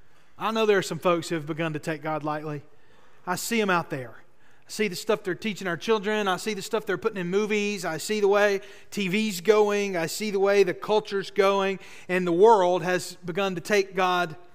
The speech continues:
lightly." But I want you to know, so often, even the way we respond to ungodliness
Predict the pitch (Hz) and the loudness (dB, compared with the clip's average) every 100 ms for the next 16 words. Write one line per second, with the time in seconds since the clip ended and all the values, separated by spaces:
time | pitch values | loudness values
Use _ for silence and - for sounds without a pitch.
0 | - - - - - - - 170 196 196 | -20 -20 -20 -20 -20 -20 -6 2 4 2
1 | 160 143 143 127 - - - - - - | -4 -8 -10 -12 -18 -20 -20 -20 -20 -14
2 | 175 254 349 247 196 180 214 196 180 - | -8 -4 -4 -4 -4 -2 0 0 -2 -4
3 | 180 160 185 226 - 170 170 180 233 277 | -4 -2 0 0 0 -4 -4 -4 0 2
4 | 285 277 220 175 202 214 208 196 202 190 | 0 2 2 4 4 4 4 2 -2 0
5 | 185 - - 202 208 196 202 196 196 196 | -2 -4 -4 0 0 0 -6 -4 -2 -2
6 | 170 180 220 175 170 156 - - - | 2 4 4 2 -4 -4 -6 -8 -8